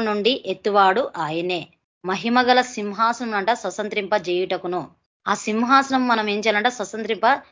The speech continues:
చేయడానికి అంట దేవుడు ఏం చేశాడంట? మనం ఏం చేశాడు? మట్టిలో నుండి లేవనెత్తువాడు, ఆ ఎత్తువాడు ఆయన్నే అంట. మట్టిలో నుండి దేవుడు ఏం చేశాడంట?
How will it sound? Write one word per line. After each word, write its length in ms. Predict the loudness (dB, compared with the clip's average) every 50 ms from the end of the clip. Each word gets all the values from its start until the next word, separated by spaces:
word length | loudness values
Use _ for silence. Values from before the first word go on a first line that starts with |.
| _ _ _ -4
చేయడానికి 420 | 0 0 2 4 2 2 0 0 -2 -2
అంట 140 | -2 -2 -2 -2 -2
దేవుడు 160 | -2 -2 -2
ఏం 40 | -4 -4
చేశాడంట? 260 | -4 -2 0 2 0 0 0 -6 _ _ _ _ _ -2
మనం 140 | -2 0 2 0
ఏం 60 | 0 0
చేశాడు? 240 | -2 -2 -4 -2 0 0
మట్టిలో 340 | -2 0 0 2 2 2 2 2
నుండి 240 | 0 -2 0 0 0 0 0 0
లేవనెత్తువాడు, 760 | 0 0 0 -2 -4 -2 -2 0 2 4 4 4 4 2 0 0 -2 -6 _ _ _ _ _ _ -6 -4
ఆ 20 | -4 -4
ఎత్తువాడు 440 | -2 -2 0 2 4 4 4 4 2 -2 -4 -4 -4 -2
ఆయన్నే 300 | -2 0 0 0 0 0 0
అంట. 100 | 0 0 0 -2
మట్టిలో 420 | -2 -2 -2 -2 -2 0 0 -2 -2 -2 -2
నుండి 220 | -4 -2 -2 -2 -2 -2
దేవుడు 180 | -2 -2 -2 -4
ఏం 40 | -4 -6
చేశాడంట? 280 | -6 -6 -2 0 0